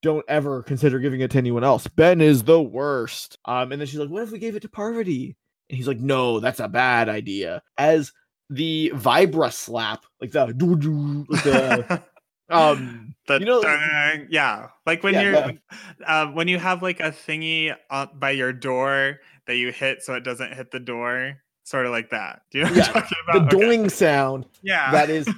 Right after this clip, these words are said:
Speaker 1: synonymous in Survivor with someone just did something really stupid, plays as he says that. Like, to me, the most, like, the music was, like, taking a dump on Adam, like, made him look so bad.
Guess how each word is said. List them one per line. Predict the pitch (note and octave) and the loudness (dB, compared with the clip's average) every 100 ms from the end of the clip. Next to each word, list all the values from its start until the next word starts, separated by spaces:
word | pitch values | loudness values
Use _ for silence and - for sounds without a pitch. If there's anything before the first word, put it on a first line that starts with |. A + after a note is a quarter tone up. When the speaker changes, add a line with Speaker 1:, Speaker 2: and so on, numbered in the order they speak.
| - | -10
Speaker 1:
synonymous | - D#3+ D3 D3 A3 C4 F#3+ D3 - | -10 -6 -2 2 2 2 0 0 0
in | B2 | -4
Survivor | - G#3+ D#3+ C3 A#2+ B2 A#2+ - _ - | -6 -4 2 2 2 -2 -6 -10 _ -6
with | - C#3+ | -6 -6
someone | - D#4+ F3 | -2 2 2
just | D#3+ C3+ | 0 -2
did | D3 C3+ | -4 -4
something | D#3 C3+ B2+ | -6 -6 -4
really | C#3+ C3+ A2+ | -2 -2 -4
stupid, | - - F#3 - A#2+ G#2+ - _ - | -8 -2 -2 0 -4 -6 -16 _ -14
plays | D3 F3+ E3+ - | -2 2 2 0
as | C#3+ D3+ D3 | 2 2 2
he | E3 | -2
says | D3+ D3 B2+ | 0 0 0
that. | - D#2+ - _ _ - | -4 -8 -12 _ _ 0
Like, | D3 - - | 0 0 -8
to | - D3+ | -6 -4
me, | D3+ A#3 A3+ F#3 E3+ - _ | -2 -2 0 2 0 -2 _
the | D#3+ F3 | 4 4
most, | D#3+ F3 F#3 - - - _ - | 6 6 6 4 -4 -16 _ -2
like, | D3 A#2+ | 0 0
the | D3 | 0
music | D#3 A#3+ G#3+ F3 D#3+ | 0 2 4 4 4
was, | D3 C3 | 2 2
like, | B2+ B2 - _ D3 | 0 -4 -8 _ -6
taking | D#3+ E3+ D3+ B2+ | 0 2 0 -4
a | A#2 | -2
dump | G#2+ C#3+ C3+ B2+ | 2 2 2 0
on | A2+ | 0
Adam, | G#3 G#2 A2+ B2 A#2+ | -2 -6 -8 -10 -2
like, | C#3 C3 _ | -2 -2 _
made | E3 G#3 F#3+ | 2 4 4
him | F3+ | 0
look | D3 G2+ | -4 -12
so | - - F3+ F#3+ | -8 -2 2 2
bad. | C3+ A#2 A#2 A2+ | 2 0 0 -4